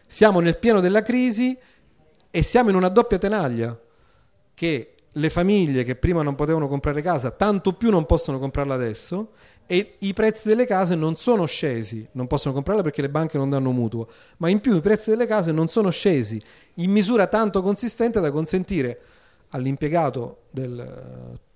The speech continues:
cosiddetto ceto medio impiegatizio, moglie e marito che lavorano dipendenti comunali, di poter accedere all'acquisto, all'acquisto di una casa. Il grafico invece che fa dall'altra parte ci interessa solo la linea rossa, <clears throat> quello invece è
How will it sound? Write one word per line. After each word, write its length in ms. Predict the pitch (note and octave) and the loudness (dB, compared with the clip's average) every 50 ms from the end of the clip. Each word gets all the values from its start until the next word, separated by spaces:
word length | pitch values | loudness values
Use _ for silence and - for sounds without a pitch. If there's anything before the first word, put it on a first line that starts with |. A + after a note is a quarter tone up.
| - _ _ _ _ - - _ | -20 _ _ _ _ -20 -20 _
cosiddetto 440 | - D3 C3 C#3+ D#3+ E3 E3 D#3 C#3 | -8 -6 -4 -2 -2 -2 -2 -2 -2
ceto 260 | - E3+ E3 E3 D#3+ | 0 0 0 0 0
medio 220 | E3+ F3+ E3 D3+ | 0 0 0 -2
impiegatizio, 920 | C#3+ - - F3+ G3+ A3+ A3 F#3+ F3+ F3 - - - G#3 G#3 G#3 F#3 D#3+ - - _ _ _ _ _ _ _ _ _ - | -2 -2 -2 0 0 0 0 -2 -6 -6 -6 -4 -2 -2 -2 -2 -4 -8 -18 -20 _ _ _ _ _ _ _ _ _ -8
moglie 340 | - D3 E3+ F#3 F3 E3+ D#3 | -4 0 2 2 2 2 2
e 20 | D3+ | 0
marito 340 | D#3+ D#3+ E3 F#3 E3+ D3+ | 0 0 0 0 -2 -2
che 100 | C3+ C#3 | -2 -2
lavorano 640 | C#3 C#3+ C#3+ D#3+ E3 D3 C3 B2+ B2 B2 B2+ - _ - - - - - - _ _ - | -2 -2 0 0 0 0 -2 -4 -6 -8 -10 -14 _ -20 -20 -20 -20 -20 -20 _ _ -10
dipendenti 560 | C#3 C#3+ C#3+ E3+ F3 F#3+ F#3 E3+ - E3+ D#3 | -6 -2 0 2 2 2 2 2 0 -2 -2
comunali, 400 | E3+ G#3 A#3 G#3+ E3+ D#3+ E3+ E3 | 0 0 0 0 0 0 0 -2
di 80 | D3 | -2
poter 240 | C3+ D3 C#3+ E3 D#3 | -2 -2 0 0 0
accedere 600 | D#3+ D#3+ - - D#3 C3+ C3+ C#3 D3 D#3+ F3 F3 - - - - - _ _ - | -2 -2 -2 -2 -2 0 0 0 0 -2 -2 -4 -6 -16 -20 -20 -20 _ _ -10
all'acquisto, 840 | - D3+ C#3+ D3 C#3+ - - C3+ C3 A#2+ - - - C#3+ C3 C3 C3+ | -6 -4 -4 -4 -4 -4 -4 -6 -6 -6 -6 -8 -6 -6 -6 -6 -8
all'acquisto 480 | - C#3+ C3+ C3+ C3+ - C3+ B2+ - C3 | -8 -8 -8 -8 -8 -8 -10 -10 -10 -10
di 60 | B2 | -10
una 100 | B2 B2 | -8 -10
casa. 340 | A#2 - A2+ G#2+ A2 - - _ - - - - - _ _ _ _ | -10 -10 -12 -14 -14 -16 -20 _ -20 -20 -20 -20 -20 _ _ _ _
Il 120 | - F3 E3+ | -14 -12 -6
grafico 380 | E3 A3+ C4 B3+ G3 G3 E3+ | -2 0 0 2 2 2 0
invece 260 | F3 F#3 A3 G3+ E3 D#3+ | 4 6 6 4 4 2
che 120 | D#3+ E3 | -4 -6
fa 240 | - - G3 F3 D#3 | -6 -2 -2 -2 -2
dall'altra 440 | D3 D3 D#3+ E3+ F#3+ F#3 - A#3 A3+ | -2 -2 -2 -2 -2 -2 0 -2 0
parte 320 | G#3+ G#3 G3+ G3+ - D#3+ | 2 0 0 0 -4 -6
ci 140 | - - D#3 | -6 -6 -8
interessa 400 | D3 D#3 D#3+ F3 E3 - - D#3 | -4 -2 0 0 -2 -2 -4 -4
solo 240 | C#3 D#3+ F3+ E3+ D3+ | -2 -2 0 0 0
la 140 | C#3+ C#3+ | 0 -2
linea 280 | C#3+ D#3+ D#3+ D3+ D3 C#3+ | -2 -2 -2 -2 -2 0
rossa, 560 | C#3 C#3 B2 A2+ - - - - F3 F#3+ G#3+ - - _ _ _ _ _ - _ | 0 0 -2 -2 -6 -8 -6 -4 -4 -4 -4 -8 -14 _ _ _ _ _ -20 _
<clears throat> 460 | _ - - G#3+ A3+ A3 F#3 D#3 - - | _ -10 -4 -2 0 0 -2 -4 -6 -4
quello 220 | A#3 C4 A3+ F#3+ | -2 -2 0 0
invece 380 | F#3 G#3 A3+ A3 F3+ D#3 F#3 F#3 | 2 4 4 4 4 4 2 2
è 320 | E3 C#3+ C3+ - - - | 2 2 0 -4 -10 -20